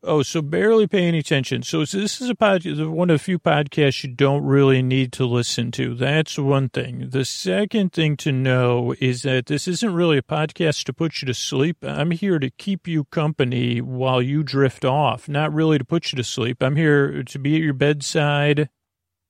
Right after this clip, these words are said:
and to, to take your mind off of stuff and just be here talking, and while you fall asleep, like, I'm gently walking at your side while you drift off.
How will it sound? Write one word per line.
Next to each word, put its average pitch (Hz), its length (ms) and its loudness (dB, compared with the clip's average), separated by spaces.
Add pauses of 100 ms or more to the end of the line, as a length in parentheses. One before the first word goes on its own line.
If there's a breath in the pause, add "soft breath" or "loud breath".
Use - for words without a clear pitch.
(1080)
and 131 380 0
to, 123 100 -2
to - 180 -8
take 139 340 0
your 131 160 -2
mind 135 400 2
off 123 220 2
of 117 80 -6
stuff 127 480 -2
and 131 380 0
just 123 220 -4
be 165 220 4
here 123 300 0
talking, 135 800 -2
and 127 920 -2
while 135 220 2
you 160 260 2
fall 175 460 4
asleep, 123 460 -8
like, 135 260 2
I'm 156 320 0
gently 147 480 0
walking 139 640 0
at 139 100 0
your 131 140 -2
side 123 500 -2
while 123 220 -2
you 131 160 -2
drift 131 400 0
off. 127 560 -6